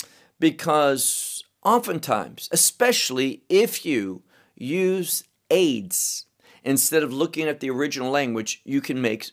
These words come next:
some errors. Because Baca, well, if you hear that, you have to ask, how is it spelled? And here it's spelled Bet Kaf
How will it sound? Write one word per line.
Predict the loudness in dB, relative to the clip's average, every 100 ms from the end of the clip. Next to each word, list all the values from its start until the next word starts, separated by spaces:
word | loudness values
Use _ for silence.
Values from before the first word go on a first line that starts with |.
| -4
some | -2 0 0
errors. | -2 -4 -6 -6 -10 -20 -20 -20 _
Because | -4 2 2 2 -2 -14 -20
Baca, | 2 2 2 0 -2 -2 _ -6
well, | 2 2
if | 4
you | -2 -2
hear | -10 -4 -2 2
that, | 2 0 _ _ _ _ _ _
you | 2
have | 2 0
to | -6
ask, | -2 -2 -4 -10
how | -4 -2 -2
is | -2
it | -6
spelled? | -4 -4 -4 -8 _ _ _ -20 -10 0
And | 2 2
here | -2 0 0
it's | -2
spelled | 0 2 2 -2 _
Bet | -20 2 4 4 -4 -20 _ _ _ _ _ _ _ _ _ -4
Kaf | 2 2 0 -12 -20